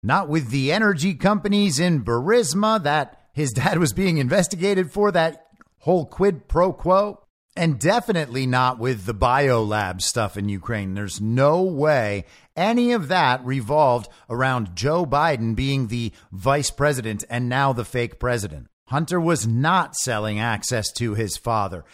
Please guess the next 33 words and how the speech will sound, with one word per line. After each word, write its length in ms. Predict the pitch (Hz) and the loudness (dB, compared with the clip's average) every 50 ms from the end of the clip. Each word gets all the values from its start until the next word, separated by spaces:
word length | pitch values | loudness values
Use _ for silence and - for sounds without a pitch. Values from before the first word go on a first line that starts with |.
| - _ - | -20 _ -6
and 420 | 143 151 156 143 120 120 135 131 | -4 -2 -2 0 0 0 -2 0
not 360 | 135 156 180 196 175 156 - 113 | 0 2 2 2 2 0 -2 -6
accepting 540 | 113 - - - 135 117 - - 120 113 | -8 -6 -4 -2 -4 -4 -4 -4 -6 -6
payoffs 580 | 104 - 127 123 113 110 104 101 87 - - - - - _ _ | -4 -4 -4 -2 -2 -2 -2 -2 -4 -6 -10 -14 -16 -20 _ _
for 280 | - - 143 143 131 | -6 -2 0 0 2
his 180 | 127 131 117 - | 0 0 -2 -2
father 400 | - - 139 131 123 110 117 113 | 0 0 2 2 2 2 -2 -4
going 360 | 95 113 131 131 123 123 120 | -2 -2 -2 0 0 -2 -2
along 480 | 117 113 113 120 120 117 107 101 95 - _ _ _ - | -2 -2 -2 -2 0 0 -2 -4 -6 -8 _ _ _ -6
with 200 | - 135 123 101 | -4 -4 -4 -2
the 180 | 104 131 123 120 | -2 -2 -2 -2
agenda 400 | 107 - 139 131 123 123 113 113 | 0 0 0 0 0 0 -2 -2
of 260 | 110 120 123 104 90 | -2 -2 -2 -2 -4
the 100 | 98 120 | -6 -6
global 340 | 95 117 117 113 107 113 101 | -4 -2 -4 -2 -4 -4 -4
regime. 420 | 110 107 90 104 110 107 101 95 - _ _ _ _ _ | -6 -6 -4 -4 -4 -4 -4 -6 -8 _ _ _ _ _
All 380 | - 147 156 175 196 220 226 247 | 0 2 4 4 4 2 2 0
of 120 | 233 170 | 0 0
that 260 | 143 135 123 127 131 | 2 2 2 2 0
is 160 | 131 123 104 | -2 -2 -2
a 140 | 127 123 123 | -2 -4 -4
conspiracy 840 | 120 - 135 127 120 - - - 185 190 190 196 185 - - 190 160 | -4 -4 -4 -4 -4 -4 -6 -4 -2 0 0 0 0 -2 -4 -6 -6
theory 480 | - - 151 143 143 143 139 135 117 - - - _ _ | -4 -2 -2 0 0 0 -2 -2 -6 -8 -14 -20 _ _
made 320 | - 107 123 139 160 170 147 | -4 -2 0 0 0 2 2
up 400 | 127 120 123 127 - - - _ _ | 2 2 0 0 -4 -8 -20 _ _
by 280 | - 92 113 120 139 143 | -6 -2 0 0 2 2
maga. 420 | 139 143 147 156 139 120 82 82 - _ _ _ _ _ _ _ _ - | 0 2 2 0 0 -2 -4 -10 -18 _ _ _ _ _ _ _ _ -10
Yes, 260 | 110 107 110 113 - | -8 -6 -4 -4 -4
it 60 | 147 | -2
happens 320 | 123 131 131 - 143 131 - | 0 0 0 0 -2 -6 -8
to 80 | - 135 | -6 -4
be 180 | 143 165 170 | -2 -2 0
evidenced 540 | 160 143 139 139 143 143 143 139 - - - | 0 0 0 0 0 0 0 -2 -4 -8 -12